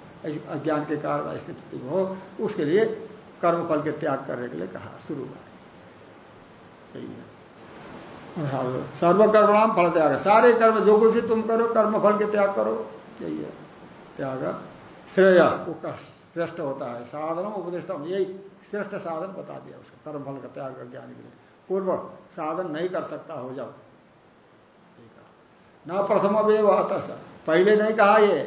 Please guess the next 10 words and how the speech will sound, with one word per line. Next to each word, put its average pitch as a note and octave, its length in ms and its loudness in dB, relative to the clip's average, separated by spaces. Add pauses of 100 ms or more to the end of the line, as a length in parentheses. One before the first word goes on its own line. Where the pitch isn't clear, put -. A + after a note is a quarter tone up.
(580)
क्योंकि D3+ 240 -10
पहले E3 360 -4
ये F#3 60 0
बोले F#3 300 -2
तो G3+ 140 -6 (680)
फिर D3+ 280 -8
ये F3 100 -6
श्रेष्ठ F3 340 -8
नहीं F#3+ 180 -8
होगा, D3+ 200 -8